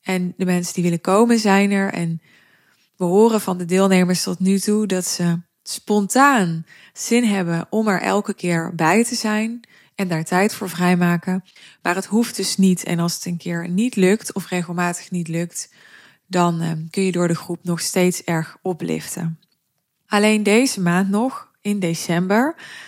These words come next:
kun je deelnemen voor vijfhonderd euro per maand ex-B T W. Vanaf een minimale termijn van zes maanden. Vanaf januari zal de prijs verhoogd worden naar duizend euro ex-B T W.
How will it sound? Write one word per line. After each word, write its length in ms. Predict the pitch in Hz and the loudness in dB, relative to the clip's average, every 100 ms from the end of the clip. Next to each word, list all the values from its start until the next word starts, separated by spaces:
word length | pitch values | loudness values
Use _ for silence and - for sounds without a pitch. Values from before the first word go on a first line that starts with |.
| - - _ - | -20 -20 _ -6
kun 260 | 254 262 | -4 -2
je 260 | 254 220 - - | -2 -2 -4 -8
deelnemen 920 | 185 196 233 233 196 196 190 180 - | 2 4 6 6 4 4 4 2 0
voor 340 | - 175 170 | -6 -2 0
vijfhonderd 680 | 160 175 208 233 233 226 - | 2 2 2 0 -4 -6 -6
euro 340 | 180 180 170 | -4 -2 -2
per 240 | 175 175 170 | -2 0 0
maand 540 | 160 156 160 - - _ | 2 2 0 -4 -10 _
ex-B 340 | 190 190 - | -4 -4 -2
T 280 | 170 160 160 | 2 2 2
W. 100 | 160 160 220 320 - _ _ - - - _ _ | -2 0 0 -4 -10 _ _ -20 -20 -20 _ _
Vanaf 360 | - 196 214 | -4 0 0
een 140 | 208 196 | 0 2
minimale 600 | 208 240 240 214 202 190 | 2 4 4 4 4 0
termijn 640 | - 175 175 165 170 170 | 0 2 4 4 4 0
van 180 | - 165 | -4 -4
zes 340 | 160 170 - | 0 -2 -2
maanden. 600 | 170 151 139 156 175 175 _ _ _ | -4 -6 -6 -8 -10 -14 _ _ _
Vanaf 300 | - 196 196 | -6 0 0
januari 800 | 202 185 180 185 208 208 202 190 _ - | 2 2 4 6 6 4 2 0 _ -12
zal 240 | - 180 | -6 -4
de 80 | 170 | -4
prijs 440 | - 165 165 165 | -4 -2 -2 -2
verhoogd 400 | - 160 160 160 | -2 0 0 -2
worden 240 | - 160 160 | -6 -4 -4
naar 180 | 165 | -6
duizend 360 | 165 165 165 - | -4 0 0 -2
euro 200 | 165 160 | -4 -4
ex-B 320 | - 165 - | -4 -8 -6
T 240 | 160 160 | -4 -4
W. 60 | 165 | -2